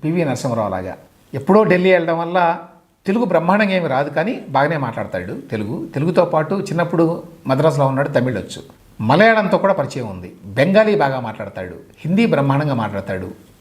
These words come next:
ఉర్దూ బాగా వచ్చు, ఇంగ్లీష్ చాలా చక్కగా మాట్లాడతాడు. In fact, సీతారాం యేచూరి ఒక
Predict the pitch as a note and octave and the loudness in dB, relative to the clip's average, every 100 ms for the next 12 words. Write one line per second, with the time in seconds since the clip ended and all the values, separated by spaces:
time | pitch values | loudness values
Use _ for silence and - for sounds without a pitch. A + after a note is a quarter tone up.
0 | _ - C#3 D#3 G#3 D#3+ C3 A#2+ A2 - | _ -6 0 4 6 4 0 -2 -8 -12
1 | G#2 - - E3 F3+ G3+ - - D3 - | -18 -20 -18 -6 0 0 0 0 0 0
2 | - A2+ F#2+ F#2 F2+ F2+ E2 C#2 - B2+ | -2 -2 -2 -4 -6 -6 -8 -8 -8 0
3 | D#3 F3+ G3+ F3 - - - - - G3+ | 2 2 2 0 -2 -12 -20 -18 -2 2
4 | G#3+ G#3+ F3+ E3+ F#3 E3+ D3+ D3+ - - | 4 2 2 0 0 2 0 -2 -8 -20
5 | - - _ _ _ _ _ - D#3 E3 | -20 -20 _ _ _ _ _ -12 0 2
6 | D3+ D#3 | 4 2